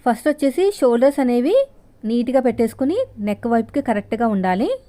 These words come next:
నెక్ వైపు కరెక్ట్గా పెట్టేసుకుని స్ట్రైట్గా ఒక స్టిచ్ వేసేసుకోండి. ఇలాగా స్ట్రైట్గా ఒక స్టిచ్ వేసేసుకుని తర్వాత నెక్ వైపు నుంచి స్లోప్ ఇస్తూ ఇంకొక స్టిచ్ వేసేసుకోండి. ఇలాగా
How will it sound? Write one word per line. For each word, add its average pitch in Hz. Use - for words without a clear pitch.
నెక్ 202
వైపు 233
కరెక్ట్గా 220
పెట్టేసుకుని 220
స్ట్రైట్గా 233
ఒక 285
స్టిచ్ 226
వేసేసుకోండి. 190
ఇలాగా 165
స్ట్రైట్గా 202
ఒక 233
స్టిచ్ -
వేసేసుకుని 202
తర్వాత 240
నెక్ 247
వైపు 254
నుంచి 240
స్లోప్ 226
ఇస్తూ 247
ఇంకొక 247
స్టిచ్ 226
వేసేసుకోండి. 175
ఇలాగా 170